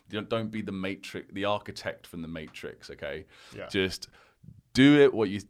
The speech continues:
Speaker 1: get from A to B, make sure it's, you think it's gonna work, boom, next character. You know, Anki will tell you if you're, if you've got a problem.
Speaker 2: Yeah, it's great.
Speaker 1: Okay, so next one is from Kai Ming Chia. Again, please tell us if we're saying that wrong. Character twenty-four,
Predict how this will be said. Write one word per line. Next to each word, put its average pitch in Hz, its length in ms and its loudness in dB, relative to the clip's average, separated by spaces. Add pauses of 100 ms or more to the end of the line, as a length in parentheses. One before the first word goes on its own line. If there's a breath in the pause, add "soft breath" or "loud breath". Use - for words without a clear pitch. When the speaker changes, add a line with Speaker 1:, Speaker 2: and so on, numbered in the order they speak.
Speaker 1:
get 131 180 2
from 127 140 -4
A 120 140 2
to 131 120 -6
B, 104 240 0
make 107 240 0
sure 107 200 0
it's, 82 120 -6 (300)
you 92 120 -8
think 127 140 -2
it's 110 80 -4
gonna 107 160 -4
work, 107 320 2
boom, 85 240 0
next 90 200 -8
character. 76 680 -8
You 80 60 -10
know, 80 200 -8 (300)
Anki 120 300 -6
will 98 120 -4
tell 92 220 -2
you 65 140 -8
if - 120 -14
you're, 58 240 -10
if - 140 -20
you've - 80 -14
got - 80 -10
a 50 60 -10
problem. - 280 -12
Speaker 2:
Yeah, 78 100 -14
it's - 140 -20
great. - 220 -16 (340 loud breath)
Speaker 1:
Okay, 85 260 -6
so 98 260 2 (280 loud breath)
next 160 220 -2
one 147 100 -2
is 123 100 -4
from 95 380 -6 (640)
Kai 107 300 0
Ming 101 360 -2
Chia. 117 520 0
Again, 98 360 -2
please 104 200 -4
tell 107 180 2
us 104 100 -2
if 87 120 -12
we're 92 40 -10
saying 95 220 -2
that 82 140 -2
wrong. 101 240 -2 (420 loud breath)
Character 120 400 2
twenty-four, 101 720 -2